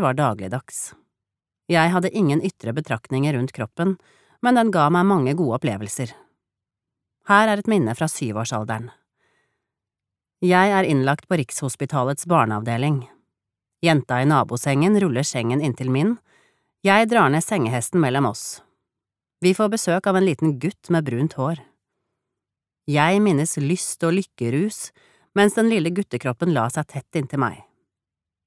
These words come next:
Historien endte med at den vesle gutten bryskt ble revet vekk av en ferm sykepleier med rødt ansikt.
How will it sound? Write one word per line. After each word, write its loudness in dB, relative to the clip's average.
Historien 0
endte -2
med 0
at -2
den 0
vesle -4
gutten -2
bryskt -4
ble -2
revet -2
vekk -4
av 0
en 2
ferm 0
sykepleier -2
med -2
rødt -6
ansikt. -10